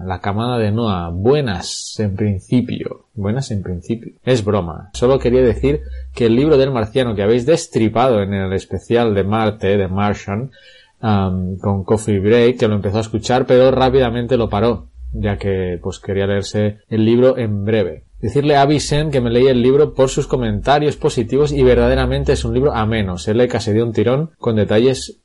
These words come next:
eh, científicos, recomendable. Ahora sí que escucharé el podcast del marciano. Os deseo de todo corazón felicidades por vuestro sexto aniversario. El último podpa-, podcast, como siempre, en vuestra línea, es decir, muy bueno.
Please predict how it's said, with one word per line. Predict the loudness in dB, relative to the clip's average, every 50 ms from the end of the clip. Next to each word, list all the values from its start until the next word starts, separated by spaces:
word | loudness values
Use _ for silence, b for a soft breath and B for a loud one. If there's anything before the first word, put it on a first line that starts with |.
| _
eh, | -8 -6 -6 -6 -6 -8 -10 -12
científicos, | -8 -2 0 0 0 0 0 -2 -2 -2 -2 -4 -4 -4 -4 -4 -6 -6
recomendable. | -4 -4 -2 -2 -2 -2 -2 -4 -4 -4 -4 -6 -8 -12 _ _
Ahora | 0 0 0 0 -2 -6
sí | -10 -10 -8 -6
que | -4
escucharé | -4 -4 -4 -4 -2 2 2 2 2 2
el | 0 -2
podcast | 0 -2 -2 -2 -2 -4 -4 -2 -2
del | -4 -4 -4
marciano. | -6 -8 -4 -2 -2 0 0 0
Os | -2
deseo | -2 -2 2 2 2
de | 4 4
todo | 4 4 4 4 4 2 2 2 0
corazón | 0 -2 -2 -2 -2 -4 -4 -4 -8 -4 0 2 2 2 2 0 0 -2
felicidades | -2 -2 0 0 2 2 2 2 2 2 2 0 -4 -6
por | -2 0 0 2
vuestro | 0 0 -2 -4 -4
sexto | -2 0 -2 0 0 -2 -2
aniversario. | -2 -2 -2 -4 -6 -4 -2 0 2 4 4 2 2 -2 B B B B B B _
El | -2 0
último | 0 2 2 0 0 2 2 2 2 2 0 0 0
podpa-, | 0 0 0 0 -2 -4 -4 -6 -10 _ _
podcast, | 0 0 0 0 -2 -2 -2 -2 -2
como | -4 -4 -4
siempre, | -2 -2 -4 -2 -2 0 0
en | 0 2
vuestra | 2 2 2 2 0 -2 0
línea, | 0 2 2 2 2 2 2
es | 2
decir, | 0 0 0 0 0
muy | 0 -2 -2 0 0 2
bueno. | 2 2 2 0 0 -4 -6